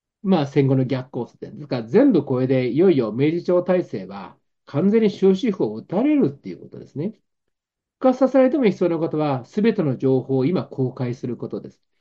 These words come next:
裏側であいつらが何をやってるか、とんでもないことをアメリカ、日本で組んで、どんだけデタラメやってたかを全部情報公開するってことです。そうすると二度と元に戻らない。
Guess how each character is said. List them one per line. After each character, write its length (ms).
裏 240
側 280
で 300
あ 100
い 80
つ 120
ら 100
が 140
何 340
を 80
や 120
っ 80
て 80
る 100
か、 220
と 140
ん 80
で 80
も 140
な 160
い 80
こ 120
と 180
を 240
ア 120
メ 140
リ 100
カ、 160
日 100
本 260
で 120
組 260
ん 60
で、 240
ど 180
ん 120
だ 120
け 120
デ 140
タ 140
ラ 100
メ 100
や 80
っ 60
て 120
た 120
か 120
を 160
全 460
部 120
情 260
報 200
公 140
開 160
す 100
る 60
っ 20
て 120
こ 100
と 100
で 60
す。 140
そ 100
う 20
す 60
る 80
と 0
二 120
度 140
と 100
元 220
に 80
戻 220
ら 100
な 100
い。 120